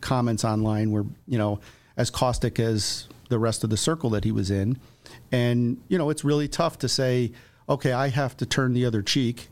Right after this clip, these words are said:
while I'm trying to get something done, and everything I do is countered by, you know, well, what about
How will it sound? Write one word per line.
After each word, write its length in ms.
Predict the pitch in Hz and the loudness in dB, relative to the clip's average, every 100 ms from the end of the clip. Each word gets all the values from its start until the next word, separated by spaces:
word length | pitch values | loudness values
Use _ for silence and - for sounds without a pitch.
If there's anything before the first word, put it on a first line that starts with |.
| - | -2
while 200 | 120 123 | 0 2
I'm 120 | 117 | 0
trying 240 | - 156 | 2 2
to 80 | 156 | 2
get 160 | 135 - | -2 -2
something 340 | 135 113 120 | -2 0 0
done, 280 | 107 110 110 | 2 0 2
and 100 | 107 | 2
everything 340 | 131 156 151 | 0 2 0
I 140 | 135 120 | 0 0
do 400 | 117 110 110 110 - - | 2 2 0 -2 -8 -6
is 140 | - 117 | -4 -2
countered 420 | 131 127 117 107 | 0 2 0 2
by, 380 | 113 110 107 104 - - | 2 2 2 0 -4 -8
you 100 | - | -2
know, 200 | 107 104 - | 0 0 0
well, 180 | 123 123 | 0 2
what 160 | 135 | 0
about 320 | 120 120 117 | 0 0 -2